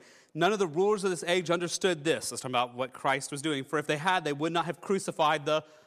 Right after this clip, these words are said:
Lord of glory." So here you have Christ himself being ascribed this title, the Lord of glory.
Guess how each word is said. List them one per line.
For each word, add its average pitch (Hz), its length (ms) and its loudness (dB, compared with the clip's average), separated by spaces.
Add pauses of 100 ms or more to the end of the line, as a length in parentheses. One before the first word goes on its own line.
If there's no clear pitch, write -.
(140)
Lord 156 600 0
of 127 180 -8
glory." 120 460 -4
So - 120 -8
here 160 140 -2
you 160 100 2
have 165 220 2
Christ 156 360 2
himself 175 460 -2
being 143 180 -2
ascribed 127 580 0
this 120 160 -8
title, 123 400 0
the 117 80 -8
Lord 117 220 -2
of 110 80 -12
glory. 127 340 0